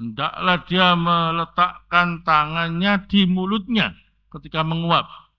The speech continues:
Ya.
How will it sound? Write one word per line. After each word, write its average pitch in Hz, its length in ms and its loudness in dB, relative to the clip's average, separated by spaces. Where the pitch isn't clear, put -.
Ya. 110 240 -20